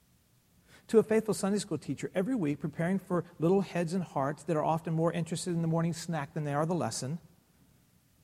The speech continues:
that's the evidence of a, of a work of God in that life. Why? Because it shows that the teacher believes that the work of the Spirit is for the future more often than right now.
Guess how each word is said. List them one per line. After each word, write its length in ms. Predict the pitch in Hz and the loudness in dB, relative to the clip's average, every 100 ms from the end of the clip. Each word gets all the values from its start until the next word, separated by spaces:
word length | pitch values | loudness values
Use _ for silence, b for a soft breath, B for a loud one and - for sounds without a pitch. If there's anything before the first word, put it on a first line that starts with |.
| _ _ _ | _ _ _
that's 180 | 226 233 | -4 -4
the 100 | - | -6
evidence 460 | - 254 151 120 - - | -8 -6 -8 -10 -14 -12
of 120 | 151 | -10
a, 60 | 160 - | -10 -10
of 140 | 151 | -8
a 60 | 151 | -6
work 300 | 156 196 196 - | -4 -6 -6 -10
of 160 | 156 | -8
God 420 | 170 202 190 95 - | -6 -6 -6 -8 -8
in 100 | 123 | -8
that 200 | 117 117 | -8 -10
life. 300 | 101 110 - B | -10 -12 -16 B
Why? 400 | 156 160 202 277 - B | 0 2 2 0 -6 B
Because 300 | 208 - 254 | -4 0 0
it 100 | 226 | 0
shows 220 | - 254 262 | -2 -2 2
that 140 | 196 | 2
the 80 | 196 | 2
teacher 320 | - 254 226 | 0 0 2
believes 280 | 170 185 190 | 2 4 4
that 120 | 185 | 2
the 100 | 180 | 0
work 340 | 160 202 233 - B B - | 2 4 2 -2 B B -2
of 160 | 175 | 0
the 80 | 160 | 2
Spirit 460 | - - 220 247 - | 0 2 4 4 4
is 240 | 175 139 - | 0 -2 -2
for 100 | 190 | 2
the 80 | 165 | 2
future 500 | - 220 - 147 139 B - | 4 0 2 2 0 B 0
more 100 | 170 | 2
often 280 | 170 165 156 | 2 2 0
than 140 | 151 | 0
right 180 | 151 147 | 0 0
now. 380 | 156 151 107 | -2 -2 -4